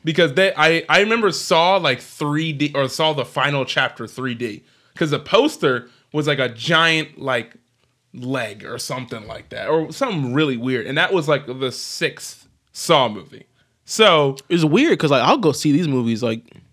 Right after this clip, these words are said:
Speaker 1: I know you
Speaker 2: all
Speaker 1: will.
Speaker 2: day.
Speaker 1: See, I didn't, I didn't
Speaker 2: But I
Speaker 1: bang,
Speaker 2: can't
Speaker 1: I didn't
Speaker 2: do
Speaker 1: get, I didn't bang with Saw. That wasn't my set that I <laughs> claimed.
Speaker 2: <laughs> No, I didn't,
Speaker 1: After,
Speaker 2: I ain't
Speaker 1: after
Speaker 2: claim that
Speaker 1: Saw
Speaker 2: set,
Speaker 1: two,
Speaker 2: dog.
Speaker 1: I was like, "You know what? It's not my,"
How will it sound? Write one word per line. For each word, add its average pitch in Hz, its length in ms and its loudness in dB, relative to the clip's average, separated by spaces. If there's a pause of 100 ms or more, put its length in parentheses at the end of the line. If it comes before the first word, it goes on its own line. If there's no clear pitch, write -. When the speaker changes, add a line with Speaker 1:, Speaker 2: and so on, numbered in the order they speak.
(340)
Speaker 1:
I 185 80 0
know 196 80 4
you 143 100 2
Speaker 2:
all 160 180 6
Speaker 1:
will. 123 180 4
Speaker 2:
day. 156 320 4
Speaker 1:
See, 220 180 0
I 226 180 4
didn't, 269 340 0
I 190 140 4
didn't 220 240 0
Speaker 2:
But 147 140 6
I 170 80 8
Speaker 1:
bang, 139 120 0
Speaker 2:
can't 190 260 4
Speaker 1:
I - 40 -12
didn't 151 440 6
Speaker 2:
do 120 40 -6
Speaker 1:
get, 135 220 -2
I 147 100 4
didn't 143 180 -2
bang 127 240 2
with 113 140 -2
Saw. - 320 -8 (240)
That 131 160 2
wasn't 143 240 2
my 117 100 -4
set - 400 -6
that 120 140 -6
I 113 100 -6
<laughs> - 20 -6
claimed. 175 540 4
Speaker 2:
<laughs> - 40 6
No, 190 160 8
I 170 40 2
didn't, 180 200 8
Speaker 1:
After, 196 360 2
Speaker 2:
I 139 40 4
ain't 175 100 6
Speaker 1:
after - 160 2
Speaker 2:
claim 151 120 4
that 143 80 2
Speaker 1:
Saw 214 180 6
Speaker 2:
set, 123 100 2
Speaker 1:
two, 123 60 4
Speaker 2:
dog. 117 140 4
Speaker 1:
I 180 120 4
was 185 160 2
like, 165 160 4
"You 208 140 -2
know 202 240 2
what? 175 340 -2 (160)
It's 170 220 -4
not 160 240 4
my," 151 180 2